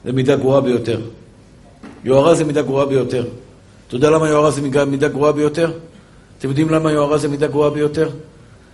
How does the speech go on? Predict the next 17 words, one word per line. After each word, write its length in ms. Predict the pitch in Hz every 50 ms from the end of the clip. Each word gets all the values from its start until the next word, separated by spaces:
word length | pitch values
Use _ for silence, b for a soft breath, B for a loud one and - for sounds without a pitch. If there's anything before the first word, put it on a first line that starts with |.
| B B B B
יוהרה 420 | - 131 147 143 143 147 160 175 170
זה 100 | 165 156
בסופו 380 | 139 131 - 127 127 151 156
של 200 | 156 - 151 131
דבר 440 | 127 127 120 127 139 139 135 131 135
שאני 420 | - - 127 117 120 127 147 143 139
ושופט 460 | 135 117 - - 110 - 139 139 135 135
בן 180 | - 120 117
אדם 300 | 113 113 123 131 123 120
אחר 280 | 110 - - 135 131 131
כי 120 | 131 113
אני 120 | 110 113 110
חושב 320 | 110 120 117 - 139 127
שאני 200 | - 127 117 117
יותר 240 | 110 107 110 123 120
טוב 180 | 120 - 107 104 101
ממנו. 320 | 101 104 107 107 101